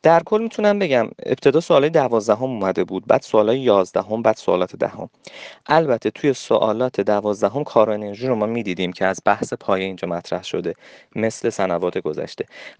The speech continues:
قشنگ گوش کنید، دقت کنید لطفاً. این ترتیبی که می‌گم خیلی مهمه، می‌تونه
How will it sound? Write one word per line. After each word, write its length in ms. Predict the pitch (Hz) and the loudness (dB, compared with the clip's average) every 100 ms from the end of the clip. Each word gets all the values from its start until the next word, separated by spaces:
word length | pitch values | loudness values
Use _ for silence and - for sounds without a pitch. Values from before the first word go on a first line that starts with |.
| - | -2
قشنگ 320 | 139 180 175 | 0 -2 -2
گوش 240 | 156 156 | -4 -2
کنید، 260 | - 147 139 | 0 0 0
دقت 400 | 113 - 113 120 | 0 0 -2 -2
کنید 260 | 131 123 | -4 -2
لطفاً. 200 | 117 - | -2 -2
این 220 | 107 117 120 | -4 -4 -6
ترتیبی 500 | - 98 95 - 117 | -4 -4 -4 -6 -10
که 140 | 113 110 | -4 -4
می‌گم 260 | 107 104 | 0 -2
خیلی 280 | - - 104 | 0 -4 -2
مهمه، 360 | 92 92 90 90 | -4 -4 -4 -6
می‌تونه 420 | 98 - 104 | -6 -4 -4